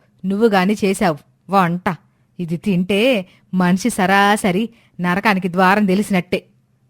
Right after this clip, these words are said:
మీరు మనసులో ఏదో పెట్టేసుకుని నా మీద ఇలా కక్ష సాధిస్తున్నారు కదూ? నాకింకా పనేం లేదు, నీ మీద కక్ష సాధించడం ఒకటే పని. మరి కాకపోతే పెళ్ళైన మూడో రోజు నుంచే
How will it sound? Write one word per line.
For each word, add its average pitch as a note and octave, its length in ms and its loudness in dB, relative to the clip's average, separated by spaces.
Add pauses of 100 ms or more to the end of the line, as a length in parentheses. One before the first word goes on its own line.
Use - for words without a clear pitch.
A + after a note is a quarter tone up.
(220)
మీరు A#3 220 0
మనసులో G3+ 460 -2
ఏదో D4 180 2
పెట్టేసుకుని C4 960 -2 (340)
నా G#3+ 200 2
మీద A3 260 2 (500)
ఇలా A3+ 120 0
కక్ష A3+ 280 -4
సాధిస్తున్నారు B3+ 560 2
కదూ? C#4+ 380 2 (460)
నాకింకా F#3 440 -2
పనేం G#3+ 540 2
లేదు, G3+ 300 0 (420)
నీ F3+ 220 2
మీద F#3+ 200 2 (640)
కక్ష G#3+ 240 0
సాధించడం F#3+ 480 2
ఒకటే G#3 400 0
పని. A3 300 0 (560)
మరి F#3+ 160 -8
కాకపోతే D#4 680 0 (440)
పెళ్ళైన C4 360 0
మూడో B3+ 280 4
రోజు C#4 240 4
నుంచే C#4+ 440 -2